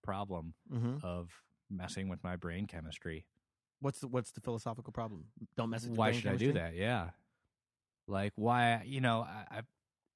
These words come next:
Speaker 1: some degree I was, I was like, "Well, <sighs> but my brain is like this for a reason."
Speaker 2: Right.
Speaker 1: You know?
Speaker 2: Okay.
Speaker 1: I carry rain clouds with me <laughs> on the inside. They were put there, there. There should,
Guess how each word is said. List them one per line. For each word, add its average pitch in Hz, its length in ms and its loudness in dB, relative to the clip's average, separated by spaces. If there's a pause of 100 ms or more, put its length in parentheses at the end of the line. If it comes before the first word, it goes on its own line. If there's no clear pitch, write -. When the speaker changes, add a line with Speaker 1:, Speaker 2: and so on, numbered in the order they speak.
(200)
Speaker 1:
some 123 240 2
degree 123 340 4
I 120 60 4
was, 110 140 -2
I 110 80 -6
was 101 120 -8
like, 101 200 -12
"Well, 117 180 -6 (240)
<sighs> - 540 -20
but 104 80 -10
my 104 100 -4
brain 107 300 2
is 101 120 -2
like 90 180 0
this 80 120 -8
for 87 220 -2
a - 20 0
reason." 78 460 -4 (840)
Speaker 2:
Right. 123 380 2
Speaker 1:
You 90 80 -4
know? 90 280 -2 (360)
Speaker 2:
Okay. 117 340 -2
Speaker 1:
I 113 120 4
carry 123 340 8
rain 107 300 4
clouds 98 420 4
with 98 180 2
me 82 240 0 (320)
<laughs> - 360 -4
on 139 80 4
the 120 100 4
inside. 98 600 2 (460)
They 135 140 6
were 156 140 6
put 220 200 2
there, 127 300 10
there. 135 320 6
There 101 240 -2
should, 110 280 -4